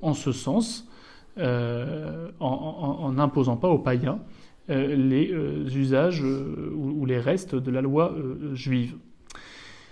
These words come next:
Et donc ça suppose, s'il se pose la question de savoir comment accueillir les païens, que l'évangile avait été prêché bien au-delà de la Palestine. Et là, on est en soixante-dix. Donc ça suppose que c'était avant soixante-dix, donc les années cinquante, soixante.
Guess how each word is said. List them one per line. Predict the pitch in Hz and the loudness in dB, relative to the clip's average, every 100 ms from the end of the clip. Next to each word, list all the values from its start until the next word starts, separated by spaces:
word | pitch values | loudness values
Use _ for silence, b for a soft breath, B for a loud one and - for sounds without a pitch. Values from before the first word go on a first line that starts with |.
| B - | B 0
Et | 156 | 6
donc | 147 143 | 8 8
ça | 147 | 6
suppose, | 107 135 214 190 | 4 8 10 10
s'il | 156 | 6
se | |
pose | - 147 | 6 8
la | 135 | 8
question | 135 139 - | 8 6 8
de | 147 | 4
savoir | 143 135 139 | 4 2 4
comment | 135 139 | 4 4
accueillir | 127 131 | 4 2
les | 120 | 4
païens, | 131 131 226 | 6 6 6
que | 208 151 | 6 8
l'évangile | 139 135 131 185 165 | 10 10 10 10 8
avait | 131 | 6
été | 135 135 | 4 2
prêché | - 131 202 | 4 2 6
bien | 151 165 160 | 10 12 12
au-delà | 175 160 196 190 - - - - - - | 12 12 12 12 0 -14 -20 -20 -20 -6
de | 147 139 | 2 2
la | |
Palestine. | 120 135 190 151 120 - - | 6 6 6 2 -2 -4 -2
Et | |
là, | 147 | 4
on | 143 | 4
est | |
en | 127 | 4
soixante-dix. | 123 135 156 147 127 - - - - - - | 0 -2 0 0 -2 -8 -18 -20 -20 -20 -12
Donc | 131 - | -10 -8
ça | 123 | -4
suppose | 123 160 | 0 0
que | - | -2
c'était | - 135 | -8 -2
avant | 143 | 0
soixante-dix, | 143 151 135 123 - | 0 -2 -4 -4 -6
donc | 127 | -4
les | 127 | 0
années | 127 | 2
cinquante, | 139 135 123 165 | 2 0 2 0
soixante. | - 135 - - | 0 -6 -8 -16